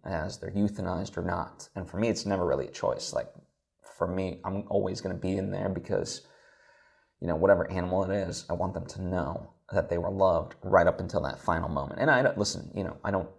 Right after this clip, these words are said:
I understand it's a very painful thing, and so some people prefer not to, um, you know, to each their own. But for me, it's never really, it's not a choice. Um, but I had realized I'd never done it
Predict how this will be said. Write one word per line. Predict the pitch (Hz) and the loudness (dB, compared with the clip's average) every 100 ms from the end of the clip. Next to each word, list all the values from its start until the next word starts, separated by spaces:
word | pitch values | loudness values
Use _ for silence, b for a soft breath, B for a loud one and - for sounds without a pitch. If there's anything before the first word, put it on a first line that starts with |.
| _ - | _ -6
I | 107 | -2
understand | 101 101 101 95 | 0 0 -2 -2
it's | - | 0
a | |
very | 98 92 | 0 0
painful | - 90 87 98 | -4 -6 -4 -4
thing, | 101 95 | -2 -4
and | 92 | -4
so | - 92 | -4 -4
some | - 92 | -4 -8
people | 95 95 95 | -6 -4 -4
prefer | - - - 90 | -8 -12 -8 -4
not | - 73 - | -2 -2 -4
to, | - 85 90 - B B B B B B - | -2 -2 -2 -6 B B B B B B -10
um, | - 90 87 - - - _ _ _ _ _ | -2 0 0 -2 -6 -12 _ _ _ _ _
you | - | -16
know, | - - - - _ _ | -14 -14 -16 -20 _ _
to | - 92 | -12 -6
each | 101 - | -6 -2
their | 90 95 | 0 2
own. | 98 90 92 | 2 0 -2
But | - - | -2 -4
for | 95 | -4
me, | 90 95 - | -4 -4 -6
it's | - - | -8 -4
never | 95 95 | -2 -2
really, | - - - | -4 -8 -12
it's | 135 - | -12 -8
not | - 69 | -4 -4
a | - | -6
choice. | - 90 - - - b b b b b _ - | -4 -4 -4 -8 -12 b b b b b _ -4
Um, | 85 90 85 | -4 -4 -2
but | 85 | 4
I | 98 | 4
had | 95 | 6
realized | 107 104 98 90 | 6 6 6 2
I'd | 98 | 0
never | 101 117 - _ _ | 0 -4 -12 _ _
done | - 95 | -2 -2
it | - | -4